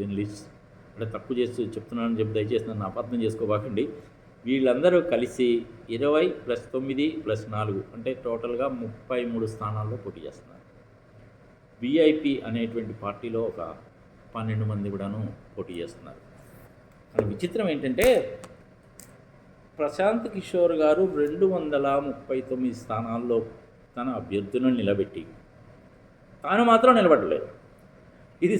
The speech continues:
చాలా విచిత్రంగా ఉంటుంది. But anyhow, అది ఆయన డెసిషన్, అది డెసిషన్ తీసుకున్నారు. ఫేజ్ వన్ కూడా అయిపోయింది. So on and so forth. ఆ రెండు వీడియోలు చూడండి అని మళ్ళీ ఇంకొకసారి నేను మిమ్మల్ని రిక్వెస్ట్ చేస్తున్నాను. దయచేసి ఆ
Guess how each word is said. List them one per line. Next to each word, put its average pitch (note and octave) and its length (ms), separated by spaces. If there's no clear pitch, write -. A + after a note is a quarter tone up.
చాలా E3+ 240
విచిత్రంగా F3 520
ఉంటుంది. D3 300
But C#3+ 160
anyhow, D3 240
అది A#2+ 140
ఆయన A#2+ 220
డెసిషన్, B2+ 360
అది B2+ 80
డెసిషన్ A#2+ 420
తీసుకున్నారు. A#2+ 420
ఫేజ్ A2 240
వన్ G#2+ 160
కూడా A2 160
అయిపోయింది. G#2+ 380
So D3 60
on A2 120
and A2 140
so G#2 80
forth. D#2+ 180
ఆ A#2 40
రెండు C#3 260
వీడియోలు C3+ 320
చూడండి B2 400
అని B2+ 100
మళ్ళీ C3+ 300
ఇంకొకసారి - 520
నేను A#2+ 180
మిమ్మల్ని A2 260
రిక్వెస్ట్ A2+ 320
చేస్తున్నాను. A#2 420
దయచేసి C3+ 540
ఆ B2+ 40